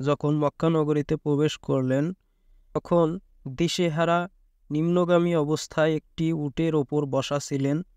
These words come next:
প্রথমে হযরত উম্মে হানিন রাদিয়াল্লাহু আনহুর ঘরে প্রবেশ করে আট রাকাত নামাজ আদায় করলেন।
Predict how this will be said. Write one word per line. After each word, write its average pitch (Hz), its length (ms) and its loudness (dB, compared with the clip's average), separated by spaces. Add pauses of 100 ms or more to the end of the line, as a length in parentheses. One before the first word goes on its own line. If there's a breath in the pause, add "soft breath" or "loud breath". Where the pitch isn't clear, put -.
(440)
প্রথমে 175 560 2 (420)
হযরত 180 400 -2
উম্মে 202 380 0
হানিন 185 520 0 (300)
রাদিয়াল্লাহু 160 600 2
আনহুর 156 500 -2
ঘরে 139 480 -2 (1040)
প্রবেশ 165 380 0
করে 165 400 0
আট 160 220 0 (120)
রাকাত 156 380 0
নামাজ 147 360 0
আদায় 143 260 0
করলেন। 127 420 -2